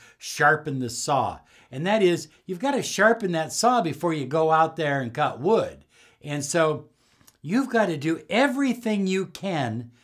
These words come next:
to raise yourself to your highest potential. By doing that, you have the greatest opportunity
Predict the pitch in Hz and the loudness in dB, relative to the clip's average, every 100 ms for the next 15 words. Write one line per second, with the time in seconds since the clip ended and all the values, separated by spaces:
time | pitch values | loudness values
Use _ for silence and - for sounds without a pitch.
0 | _ _ - 185 170 151 185 277 269 202 | _ _ -4 0 0 2 4 6 4 4
1 | 208 180 - 190 175 165 - _ _ 180 | 2 2 2 6 6 4 -6 _ _ 2
2 | 180 165 147 - 180 214 226 214 185 - | 4 4 0 -2 4 4 4 0 -4 -8
3 | - 175 143 - 165 180 - 117 73 - | -8 -6 -6 -8 -6 -6 -6 -6 -8 -16
4 | _ _ _ - 165 165 127 190 269 262 | _ _ _ 0 2 2 0 2 4 4
5 | 190 180 202 147 143 - _ _ _ 135 | 2 2 2 2 0 -8 _ _ _ -6
6 | 175 240 196 160 160 143 117 139 131 117 | 0 2 2 4 4 2 -4 -8 -8 -8
7 | 175 277 302 220 147 - 160 160 160 160 | 0 2 4 2 0 -4 -2 -2 -2 -8
8 | - 151 143 123 156 160 | -6 -4 -2 -4 -6 -8